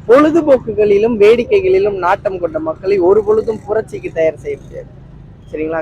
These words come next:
கருத்தியல் ரீதியா மோதுங்க, கருத்தியல் ரீதியா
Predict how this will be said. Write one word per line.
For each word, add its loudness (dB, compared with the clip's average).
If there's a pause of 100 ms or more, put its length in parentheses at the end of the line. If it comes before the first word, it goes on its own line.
(100)
கருத்தியல் 2 (220)
ரீதியா 2
மோதுங்க, -4 (560)
கருத்தியல் 2
ரீதியா 0